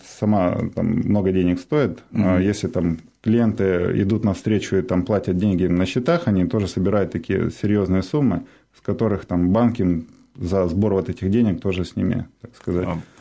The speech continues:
Speaker 3: понятно.
Speaker 1: благодарят их за это дело.
Speaker 2: Мгм.
Speaker 1: Вот.
Speaker 2: Интересно.
Speaker 1: Не факт, но это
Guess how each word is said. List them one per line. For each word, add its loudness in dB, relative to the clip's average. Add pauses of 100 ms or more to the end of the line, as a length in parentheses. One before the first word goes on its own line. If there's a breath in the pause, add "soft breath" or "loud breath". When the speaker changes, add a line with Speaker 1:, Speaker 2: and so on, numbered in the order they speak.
(260 loud breath)
Speaker 3:
понятно. -2
Speaker 1:
благодарят 2
их 0
за 2
это 0
дело. 0 (720 soft breath)
Speaker 2:
Мгм. 2 (100)
Speaker 1:
Вот. 2
Speaker 2:
Интересно. -2 (600)
Speaker 1:
Не 4
факт, 2 (160)
но 0 (680)
это 4